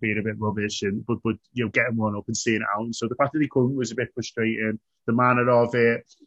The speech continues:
it's just the whole, the whole var thing at the moment, all fans up and down the country are struggling with, aren't they? Because, you know, it was, it was sold as a way of bringing in consistency and, and, and bringing in sort of fairness. And actually, it seems like, you know,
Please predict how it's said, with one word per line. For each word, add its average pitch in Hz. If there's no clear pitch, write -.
it's -
just -
the 127
whole, 113
the 156
whole 175
var 120
thing 127
at 120
the 123
moment, 113
all 110
fans 113
up 110
and 104
down 104
the 104
country 107
are -
struggling 104
with, 104
aren't 101
they? 104
Because, 98
you 110
know, 101
it 110
was, 107
it 123
was 110
sold 113
as 110
a 110
way 104
of 101
bringing 107
in 104
consistency 110
and, 104
and, 107
and 107
bringing 110
in 104
sort 98
of 101
fairness. 107
And 110
actually, 107
it 101
seems 101
like, 101
you 113
know, 104